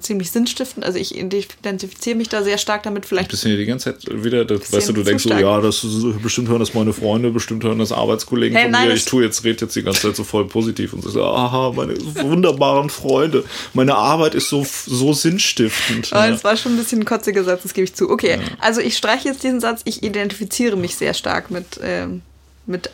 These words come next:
Speaker 1: mit Arbeit. Ich sage jetzt nicht mal mit di-, dieser Arbeitsstelle so an sich, vielleicht auch ein bisschen zu stark. Ähm, ich, also ich bin mir ziemlich sicher, oder ich weiß es noch so aus dieser, aus dieser Arbeitslosigkeitsperiode von irgendwie zwei Monaten, dass m-,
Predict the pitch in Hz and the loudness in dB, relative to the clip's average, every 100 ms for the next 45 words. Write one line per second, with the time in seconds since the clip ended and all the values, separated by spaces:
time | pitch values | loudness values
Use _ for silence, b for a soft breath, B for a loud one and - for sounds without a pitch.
0 | - 196 - 170 214 151 - - - 208 | -6 -2 4 4 4 0 -2 -6 -4 -2
1 | 214 269 247 214 214 214 214 220 - 269 | -2 -4 -4 -4 -4 -4 -4 -2 0 0
2 | 277 277 - 240 240 214 190 202 269 - | 0 -2 -4 -2 -2 -2 -2 -2 -4 -4
3 | 208 220 208 208 233 202 196 311 - - | -4 -4 -2 -2 -2 -6 -4 -4 -2 -2
4 | 277 - B B B B B 190 208 208 | -2 -6 B B B B B -4 -4 -4
5 | 202 208 214 _ _ - - - - - | -6 -6 -8 _ _ -8 -8 -8 -14 -6
6 | 196 208 226 - - 240 233 269 262 254 | -4 -4 -8 -8 -2 0 0 0 -2 -2
7 | 269 269 196 196 202 - 220 233 220 220 | -4 -2 -2 -2 -2 0 0 -2 -4 -4
8 | 208 208 202 214 202 196 196 - - 208 | -4 -4 -4 -4 -4 -2 -4 -8 -8 -4
9 | 202 - 208 214 220 214 202 - 208 202 | -2 0 0 -2 -4 -6 -6 -6 -6 -6
10 | - - 202 202 202 214 202 196 196 196 | -10 -6 0 0 0 -2 -4 -4 -4 -4
11 | 196 208 196 185 196 B B B B - | -2 -2 -4 -4 -8 B B B B -2
12 | 190 190 | -2 0